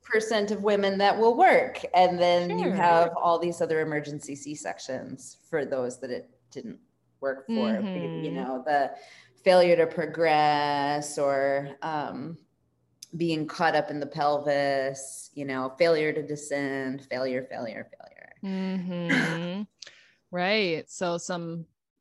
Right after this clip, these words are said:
Speaker 2: other implications of this coach pushing based on just someone being ten. Again,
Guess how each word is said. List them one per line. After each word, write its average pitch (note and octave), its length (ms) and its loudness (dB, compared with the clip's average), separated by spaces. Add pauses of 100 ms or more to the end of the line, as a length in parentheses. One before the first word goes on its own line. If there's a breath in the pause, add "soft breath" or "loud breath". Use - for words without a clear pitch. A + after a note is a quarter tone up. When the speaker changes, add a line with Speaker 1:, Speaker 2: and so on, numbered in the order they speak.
(180)
Speaker 2:
other F#3 280 -2
implications F3 760 -6
of D#3+ 140 -6
this D#3+ 240 -8
coach - 500 -8
pushing D#3+ 600 -6
based D3 280 -8
on D3 160 -6
just - 300 -12
someone D3 300 -6
being C#3+ 340 -8
ten. B3+ 500 0 (560 soft breath)
Again, C4 480 0